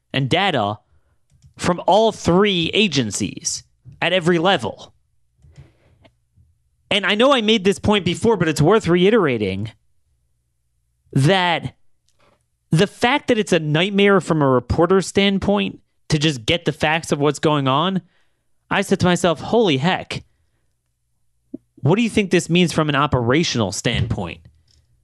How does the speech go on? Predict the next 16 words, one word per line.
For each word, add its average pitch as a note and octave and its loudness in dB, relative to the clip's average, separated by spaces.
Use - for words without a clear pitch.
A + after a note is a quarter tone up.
If E3 0
in F3+ 2
order G#3+ 4
to F#3+ 0
deal G3+ 4
with F#3 -2
what's D#3+ 0
going F#3 2
on, F#3 2
each A#3 4
one G#3 2
doesn't G#3+ 0
even G3+ 2
have F#3 -2
the G3 2
information F3+ 0